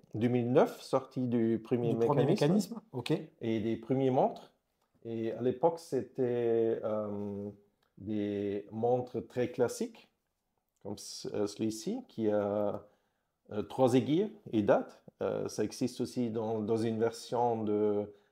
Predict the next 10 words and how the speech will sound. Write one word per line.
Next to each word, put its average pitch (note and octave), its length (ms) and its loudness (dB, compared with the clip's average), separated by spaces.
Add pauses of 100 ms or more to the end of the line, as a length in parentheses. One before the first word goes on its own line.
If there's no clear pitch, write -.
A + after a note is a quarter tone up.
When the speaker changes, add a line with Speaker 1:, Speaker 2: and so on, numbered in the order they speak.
(320)
Speaker 1:
euh, G#2+ 180 -4
deux C3 320 6
aiguilles D3+ 260 2
seulement, C#3+ 500 0
sans B2+ 200 4
date, C#3+ 300 4
sans, A#2 540 4
euh, G#2+ 280 2
Speaker 2:
Sans G#2 160 0
seconde. B2+ 380 -6